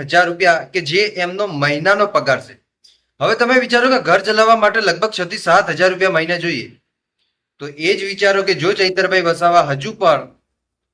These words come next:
ચાર થી પાંચ મહિના જેલમાં રહેશે તો પણ ચૈતરભાઈ વસાવાને કોઈ પણ પ્રોબ્લેમ નહીં આવે,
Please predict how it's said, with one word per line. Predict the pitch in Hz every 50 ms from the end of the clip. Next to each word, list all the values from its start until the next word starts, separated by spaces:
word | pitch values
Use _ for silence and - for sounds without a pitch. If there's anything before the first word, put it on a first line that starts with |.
| _ _ _ -
ચાર | 156 156 165 160
થી | 185 190 185 185
પાંચ | - 165 180 214 240 233 233
મહિના | 208 214 208 202 208 202
જેલમાં | 165 175 180 185 185 185 180 175
રહેશે | 175 175 - 202 202
તો | 196 - 170 165 170
પણ | 170 - 247 254 247
ચૈતરભાઈ | - 202 190 190 196 196 185 190 190 175
વસાવાને | 175 170 175 180 165 165 165 165 160 156 151 - _ _ _ _
કોઈ | 170 185 190
પણ | 185 - 220 196 -
પ્રોબ્લેમ | 185 170 170 165 170 160 147
નહીં | 147 160 160 143 135
આવે, | 123 113 107